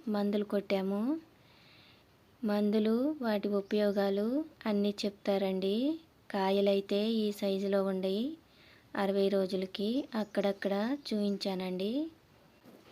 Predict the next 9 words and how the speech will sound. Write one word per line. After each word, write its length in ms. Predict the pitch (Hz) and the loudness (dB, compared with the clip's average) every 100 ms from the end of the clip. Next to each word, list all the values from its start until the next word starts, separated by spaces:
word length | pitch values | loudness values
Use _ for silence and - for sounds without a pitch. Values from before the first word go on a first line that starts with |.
| - - _ - | -20 -20 _ -6
ఇవి 500 | 202 208 220 247 302 - | -2 2 2 4 0 0
అరవై 360 | 202 202 208 214 | 2 4 4 4
రోజుల 380 | 220 214 214 220 | 4 2 0 -2
కాయలండి. 1000 | 220 202 196 202 196 185 190 208 269 339 - - - - - - - - _ - | 0 0 2 4 2 2 0 0 -2 -6 -12 -20 -20 -20 -20 -20 -20 -20 _ -2
అరవై 420 | 208 214 220 226 | 2 4 4 4
రెండు 340 | 240 214 214 220 | 4 2 2 4
రోజుల 280 | 214 214 | 4 2
కాయలు 440 | 208 208 196 196 196 | 0 2 2 4 2
కూడా 560 | 190 190 196 233 311 | 2 2 2 2 0